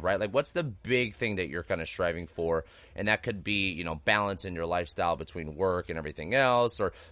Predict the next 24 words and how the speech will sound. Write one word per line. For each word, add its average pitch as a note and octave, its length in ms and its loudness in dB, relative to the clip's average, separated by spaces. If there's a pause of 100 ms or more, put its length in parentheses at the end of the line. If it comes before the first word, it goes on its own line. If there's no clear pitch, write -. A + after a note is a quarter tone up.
whatever A2+ 420 6
it F2+ 60 4
might D#2+ 200 -2
be D#2+ 120 -6
for C2+ 180 -6
you, G1+ 100 -10
right? C#2+ 220 -2
I E2 40 0
don't G2 140 2
really F#2+ 220 0
wanna E2+ 180 -2
get D#2 180 -4
into, D#2 240 -6
obviously, C#2+ 460 -6 (800)
what A#2 280 4
to F#2 100 -6
set - 260 -6
for D2+ 80 -10
goals C2+ 320 -4
'cause C#2+ 140 -10
that's D#2 200 -6
up D#2 140 -8
to C2 80 -16
you. C2 140 -10